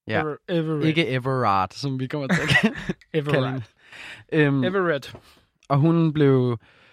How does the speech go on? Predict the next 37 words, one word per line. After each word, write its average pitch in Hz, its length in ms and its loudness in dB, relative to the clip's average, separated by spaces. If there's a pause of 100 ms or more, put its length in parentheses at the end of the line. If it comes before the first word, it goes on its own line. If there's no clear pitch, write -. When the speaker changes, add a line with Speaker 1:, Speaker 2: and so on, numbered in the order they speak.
(320)
Speaker 1:
ja, 117 220 2
simpelthen 131 420 -2
myrdet 131 300 0
af, 107 140 -2
hvad 107 200 -2
man, 113 300 -2 (120)
øh, 85 160 -10
mistænker 131 480 -4
at 101 80 -6
være 92 280 -2
en 87 260 -10 (840)
mandlig 120 260 -2
politibetjent, 180 840 0 (140)
og 127 260 4 (360)
det 147 100 2
har 143 80 2
ligesom 131 400 -4 (540)
sat - 280 -4
gang 127 220 -2
i 131 40 -12
den 123 120 -8
her 123 100 -6
debat 117 440 -4
om, 113 280 -6 (240)
hvorfor 127 320 -2
er 110 180 -6
det, 117 240 -8 (600)
at - 280 -4 (100)
kvinder 117 360 -6 (120)
fortsat 113 460 -6
ligesom 107 220 -12
skal 98 220 -10
være, 95 220 -2 (540)
skal - 180 -8
føle 127 240 -6
sig 139 120 -8
utrygge, 185 600 -4